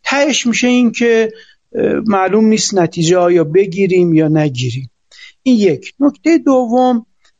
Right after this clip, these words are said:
الان نزدیک به، فکر می‌کنم، بیش از دو سال هست که بحث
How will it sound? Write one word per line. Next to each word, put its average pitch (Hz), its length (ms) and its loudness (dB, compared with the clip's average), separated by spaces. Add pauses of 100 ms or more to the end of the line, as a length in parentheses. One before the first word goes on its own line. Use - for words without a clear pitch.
(280)
الان 254 340 0
نزدیک 233 380 0
به، 262 160 2
فکر 233 280 -4
می‌کنم، 233 340 0
بیش 240 280 0
از 156 280 -2
دو 175 160 4
سال 190 340 0
هست 185 460 -2 (300)
که 185 100 -2
بحث 202 460 -2